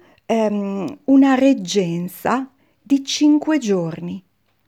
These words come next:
Di cinque giorni in cinque giorni si ripetono per cinque volte nel corso dei trecentosessantacinque giorni dell'anno. E il terzo angelo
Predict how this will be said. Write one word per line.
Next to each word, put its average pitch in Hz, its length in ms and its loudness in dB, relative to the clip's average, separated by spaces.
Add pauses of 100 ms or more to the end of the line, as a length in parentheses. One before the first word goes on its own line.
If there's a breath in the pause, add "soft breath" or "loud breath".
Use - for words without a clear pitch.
(420)
Di 175 160 -10
cinque 269 440 2
giorni 185 580 -4
in 202 160 -2
cinque 180 400 -6
giorni 175 580 -4
si 269 260 -2
ripetono 180 960 -4 (800)
per 180 240 -2
cinque 262 560 2
volte 185 640 -4 (280 loud breath)
nel 254 260 0
corso 180 380 -8
dei 196 200 -2 (180)
trecentosessantacinque 202 1800 -2
giorni 170 380 -6
dell'anno. 175 580 -4
E 269 100 2
il 277 280 0
terzo 349 500 0
angelo 165 680 -4